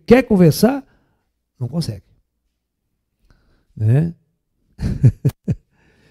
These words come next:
Fazer uma experiência de projeção astral, cara, é como se você tivesse morrido. Por exemplo, vocês morrem todas as noites quando vão pra cama dormir.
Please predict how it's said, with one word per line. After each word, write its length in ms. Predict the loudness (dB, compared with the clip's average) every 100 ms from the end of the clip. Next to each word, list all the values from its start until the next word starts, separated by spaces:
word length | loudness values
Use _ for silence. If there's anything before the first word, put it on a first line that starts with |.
| _ _ 0
Fazer 280 | 4 4
uma 140 | 4 4
experiência 560 | 2 2 6 6 6
de 80 | 2
projeção 580 | 2 4 4 4 4 4
astral, 520 | 4 2 2 4 4
cara, 400 | 4 4 4 0 -4 _ _ -20 -20 _ -4
é 60 |
como 200 | 0 2
se 100 | 2
você 200 | 2 2
tivesse 300 | 2 0 0
morrido. 400 | -2 4 6 4 0 -20 _ _ _ _ _ _ _ _ _ _ _ _ _ 0
Por 100 | 2
exemplo, 200 | 2 0 _ -20
vocês 420 | -2 0 4 4
morrem 400 | 4 0 -2 -2
todas 340 | 0 2 4 6
as 160 | 6
noites 300 | 8 6 6
quando 200 | 4 2
vão 120 | 2 0
pra 120 | 2
cama 220 | 2 2
dormir. 420 | 2 4 2 0